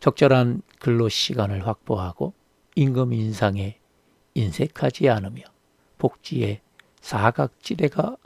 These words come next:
없게 하소서. 하나님, 근로자가 행복한 나라가 되게 하여 주소서. 근로자의 삭은 생명과 같으니 임금이 체불되지 않게 하소서.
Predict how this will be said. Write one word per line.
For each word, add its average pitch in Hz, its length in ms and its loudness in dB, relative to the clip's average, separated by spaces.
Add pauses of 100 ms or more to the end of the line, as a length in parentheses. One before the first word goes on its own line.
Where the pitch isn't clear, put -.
(400)
없게 - 380 -2
하소서. 90 440 -8 (960)
하나님, 101 500 -4 (640)
근로자가 120 540 6
행복한 104 560 0
나라가 92 480 -6 (280)
되게 101 280 0
하여 90 260 -2
주소서. - 500 -8 (840)
근로자의 113 540 2
삭은 - 500 -8 (640)
생명과 151 580 0
같으니 185 500 -6 (500)
임금이 95 540 -4 (360)
체불되지 123 840 0 (360)
않게 101 440 -8
하소서. - 440 -10